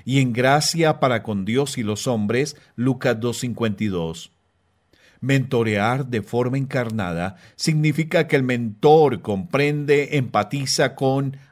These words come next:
a su mentoreado. Cuando llegué a ser director regional de plantadores de iglesias en Medio Oeste, comencé a visitar a cada uno de los plantadores de iglesias de la región.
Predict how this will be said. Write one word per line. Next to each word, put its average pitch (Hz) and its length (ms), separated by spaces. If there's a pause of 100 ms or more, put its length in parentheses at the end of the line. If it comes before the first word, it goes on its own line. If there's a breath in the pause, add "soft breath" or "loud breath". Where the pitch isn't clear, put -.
(120 loud breath)
a 131 140
su 135 160
mentoreado. 101 800 (1080)
Cuando 117 320
llegué 107 320
a 131 80
ser 117 220
director 113 500
regional 104 640
de 123 120
plantadores 98 680
de 101 60
iglesias 107 680 (280 soft breath)
en 131 140
Medio 175 340
Oeste, 117 580 (220 soft breath)
comencé 143 400
a 269 60
visitar 147 460
a 170 80
cada 117 200
uno 135 240
de 120 60
los 90 180
plantadores 98 640
de 117 80
iglesias 98 480
de 101 80
la 98 160
región. 104 540